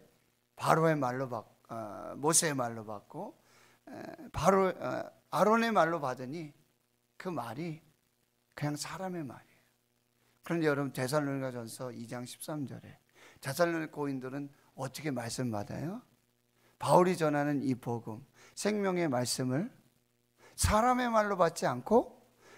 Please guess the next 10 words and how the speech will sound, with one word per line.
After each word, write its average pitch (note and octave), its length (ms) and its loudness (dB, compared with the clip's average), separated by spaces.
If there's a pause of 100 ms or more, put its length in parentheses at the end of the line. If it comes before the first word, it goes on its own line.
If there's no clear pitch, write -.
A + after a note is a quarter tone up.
(100)
하나님의 C4+ 560 4
말씀으로 E3 600 2
받고 - 640 2 (260)
그걸 A#3+ 240 6
믿음으로 C4+ 880 8
받을 C#3 400 6
때 C4+ 320 10 (340)
거기에 A2+ 360 -8
역사가 G2+ 380 -10
나타난다. - 440 -18